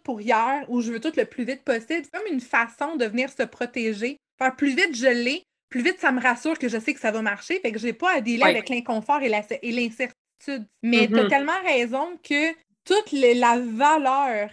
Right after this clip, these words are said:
Speaker 1: et l'apprentissage inestimable que le processus nous apporte, c'est quelque chose que la destination finale ne peut pas venir remplacer. Tu sais, t'as beau
Speaker 2: Exact.
Speaker 1: ressentir une énorme gratitude, une énorme excitation,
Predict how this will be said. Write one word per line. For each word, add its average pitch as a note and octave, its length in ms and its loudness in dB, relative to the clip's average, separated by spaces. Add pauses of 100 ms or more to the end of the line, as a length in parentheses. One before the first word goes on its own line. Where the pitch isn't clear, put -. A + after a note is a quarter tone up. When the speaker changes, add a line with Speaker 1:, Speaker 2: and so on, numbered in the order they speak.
Speaker 1:
et B3 100 -4
l'apprentissage D4 880 0
inestimable A#3+ 760 -2
que B3 100 -6
le G#3+ 120 -2
processus C4 720 -8
nous A3 240 -2
apporte, A3+ 400 -4 (340)
c'est B3 120 -2
quelque C4 400 2
chose D4 640 0 (540)
que C4+ 240 4
la B3+ 140 6
destination C#4+ 920 0
finale C#4 460 2
ne B3+ 100 2
peut A#3+ 240 -4
pas D#4 240 0
venir B3 500 0
remplacer. A#3+ 680 -4 (160)
Tu F#4 80 4
sais, F#4+ 60 2
t'as C#4+ 200 6
beau A#3 160 0
Speaker 2:
Exact. F#4 180 2
Speaker 1:
ressentir C#4 580 0
une C4 140 0
énorme C#4+ 360 2
gratitude, A#3+ 500 -4
une B3+ 120 0
énorme C#4 280 0
excitation, B3+ 960 0